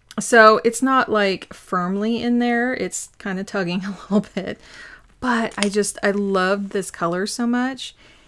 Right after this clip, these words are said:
And the fact, see, it's, it's definitely <laughs> very worn in a lot of these. I would not be surprised if this is at least five years old and part of the older ones. Um, but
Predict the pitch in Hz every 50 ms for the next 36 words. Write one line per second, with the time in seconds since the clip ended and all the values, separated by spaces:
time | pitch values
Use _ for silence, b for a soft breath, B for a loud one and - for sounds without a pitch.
0 | b b _ 208 202 214 226 233 240 240 - 196 - - - - 175 156 170 165
1 | - - - - 185 180 - - - 151 165 - - 180 175 165 196 180 - 180
2 | 196 202 190 165 170 170 170 170 165 165 165 165 170 165 b b b b b b
3 | b b b 185 185 180 175 170 165 170 175 170 - - 214 208 214 226 220 214
4 | 226 214 202 208 190 190 185 - - 175 170 165 160 165 160 165 170 165 170 151
5 | 156 - 170 165 165 165 151 165 - - - - - - - 170 - 160 160 170
6 | 156 147 156 165 170 - 175 - - - - - 165 - - - - - 170 165
7 | 170 180 180 190 196 196 190 B B B B B B B B B B - 196 196
8 | 190 190 185 175 170 170 165 _ _ _ _ _ _ _ _ _ _ _ _ _
9 | _ _ - - _ _ _ _ _ _ _ - 180 _ _ - 196 190 185 180
10 | 180 160 - - -